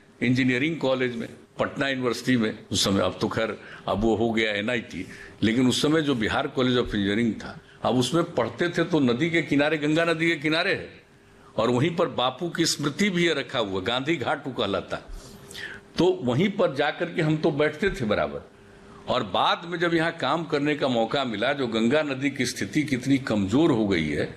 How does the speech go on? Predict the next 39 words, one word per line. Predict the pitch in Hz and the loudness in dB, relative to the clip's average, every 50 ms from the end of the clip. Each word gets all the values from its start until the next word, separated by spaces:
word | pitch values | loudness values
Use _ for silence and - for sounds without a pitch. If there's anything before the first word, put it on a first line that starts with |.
| - - - - - - - | -14 -14 -14 -14 -12 -6 -2
हम | 120 117 127 | 2 4 4
लोग | 139 123 104 92 | 4 4 2 0
देखे, | 104 131 139 - - - 76 73 113 123 - - - - - - - - - | -2 -4 -4 -4 -6 -10 -10 -10 -10 -10 -14 -20 -20 -20 -20 -20 -10 -4 -2
और | 107 110 | 0 0
बापू | 98 107 113 113 113 - 170 | 2 2 2 0 0 -2 -4
की | 165 160 165 143 | -4 -2 -2 -2
स्मृति | - - 123 113 - - 180 180 | -2 0 -2 -2 0 2 2 2
में | 170 170 | 4 4
वहाँ | 156 139 131 143 | 4 2 2 0
पर | 139 - 143 131 | 0 0 -2 -2
गए | 110 101 117 127 135 131 - - | 0 0 0 0 0 -2 -2 0
तीस | 135 139 117 107 | 0 0 0 0
जनवरी | 107 104 98 101 104 104 113 113 | -2 -2 0 0 0 2 0 0
को, | - - 123 - - - - - - - - - | -2 -4 -10 -12 -14 -16 -20 -20 -20 -20 -8 -2
तब | - 170 196 180 | -2 0 0 0
हमने | 151 156 156 160 165 160 | -2 -4 0 0 0 0
सोचा | - - 131 117 - 156 160 165 | 0 0 0 0 2 2 0 0
कि | 151 143 127 | 0 -4 -4
भाई | 107 123 143 156 | -2 -2 -2 0
यहाँ | 135 117 98 107 139 139 | 0 0 -2 -2 -2 -2
की | 123 131 131 | -2 -2 -2
स्थिति | 123 - 113 101 101 127 131 | -2 -2 -6 -4 -2 -2 0
को | 123 131 117 | 0 0 -2
ठीक | - - 151 151 - | 0 -2 -4 -2 0
करना। | 123 104 90 87 82 73 - - - - - - - | -2 0 0 0 -2 -4 -6 -8 -14 -16 -14 -8 -4
हम | 127 131 139 | 0 2 4
लोगों | 127 131 143 156 180 180 | 4 4 4 4 2 2
को | 175 170 | 2 0
कहने | 165 - 131 110 131 165 185 | 0 0 0 2 2 2 2
लगे | 180 175 165 170 170 | 2 2 0 0 0
कि | 160 156 135 | -2 -2 -4
किस | 143 160 156 156 - | -2 -2 -2 0 2
तरह | 170 156 156 | 2 2 2
से | 156 - 175 170 165 - - - - - | 2 0 -2 -2 -2 -4 -8 -14 -8 -2
हम | 123 120 120 | 0 2 2
आते | 113 113 113 - 175 170 | 4 2 0 0 0 -2
थे, | 165 - 156 151 | 0 0 -2 -2
student | 139 - - 123 120 127 160 180 175 156 - - | -2 -2 0 0 2 2 2 2 0 0 -2 0
थे | 160 165 | 0 0